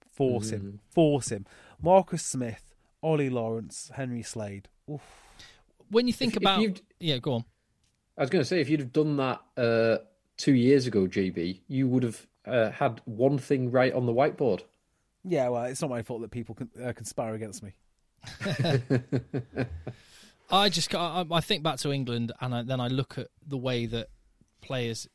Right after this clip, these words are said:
Speaker 3: are performing, and I just cannot believe there's not another specialist number eight in that England squad.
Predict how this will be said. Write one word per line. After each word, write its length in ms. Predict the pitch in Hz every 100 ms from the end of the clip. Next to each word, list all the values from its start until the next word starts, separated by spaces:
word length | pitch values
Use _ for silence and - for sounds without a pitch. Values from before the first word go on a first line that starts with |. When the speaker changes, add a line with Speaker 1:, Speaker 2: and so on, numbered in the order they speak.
| _ _
Speaker 3:
are 60 | -
performing, 580 | - - 139 123 113 113
and 120 | 131
I 80 | 127
just 160 | 127 -
cannot 240 | 165 131
believe 220 | 127 123
there's 140 | 117 123
not 160 | 123
another 260 | 117 120 110
specialist 500 | - 117 - 117 -
number 260 | 113 113 113
eight 140 | 110
in 100 | 113
that 120 | 107
England 240 | 110 104 104
squad. 280 | - 107